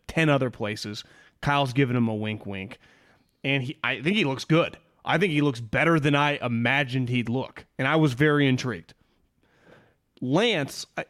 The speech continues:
th-, here's the hard part about preseason football, is, like, i-, if you are some diehard Trey Lance is getting fucked guy,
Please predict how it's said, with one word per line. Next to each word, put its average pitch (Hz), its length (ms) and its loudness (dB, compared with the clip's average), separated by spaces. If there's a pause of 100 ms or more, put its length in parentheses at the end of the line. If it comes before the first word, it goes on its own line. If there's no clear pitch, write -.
(140)
th-, - 160 -2
here's 320 240 -4
the 302 80 2
hard 165 220 4
part 139 200 2
about 120 260 -4
preseason 113 460 -6
football, 69 340 -14 (920)
is, 151 800 4 (520)
like, 170 260 0 (280)
i-, 190 200 4
if 165 200 2
you 262 180 6
are 240 100 4
some 165 220 2 (280)
diehard 151 640 2
Trey 151 360 2
Lance 139 340 2
is 120 100 -4
getting 117 220 -2
fucked - 340 -2
guy, 107 420 -2